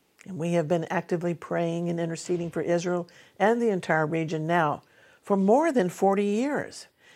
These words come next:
In fact, for ten years straight in Jerusalem, we held specific monthly spiritual warfare prayer meetings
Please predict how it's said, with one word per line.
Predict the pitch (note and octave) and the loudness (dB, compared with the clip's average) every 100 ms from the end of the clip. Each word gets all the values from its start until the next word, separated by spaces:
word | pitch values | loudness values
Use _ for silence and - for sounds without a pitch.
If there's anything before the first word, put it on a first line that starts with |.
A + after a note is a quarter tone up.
| - _ | -20 _
In | G#3+ G3+ | 2 2
fact, | - D4+ D#4 F#3+ - | 4 4 6 2 -2
for | - F#3+ | 0 0
ten | F3+ - C#4 E4+ E4 | 0 -6 -4 -2 -2
years | C#4 B3 B3 - | 0 2 0 -2
straight | - - A#3 C4+ - | -10 -4 0 2 0
in | E3+ D#3 | -4 -4
Jerusalem, | D3 C3+ - - - _ - - - _ | -4 -6 -8 -12 -14 _ -20 -20 -20 _
we | A3+ B3 | 2 2
held | F#3 F3 F3 F3 | 2 4 4 4
specific | - - - B3+ C4 A3+ F3 - | -2 -10 0 0 2 -2 -2 -10
monthly | F#3 D#3+ G#3 C#4+ - E3+ | -4 2 2 2 -2 -2
spiritual | - - B3+ B3 - F#3 F3 - _ | -4 0 0 2 2 0 -2 -16 _
warfare | D#3 F#3+ D#4 D4+ F3+ D#3+ | 4 6 6 2 -2 -2
prayer | - C3+ C3 | -4 -4 -4
meetings | B2 C3 A#3 A#3+ | -6 -6 -6 -8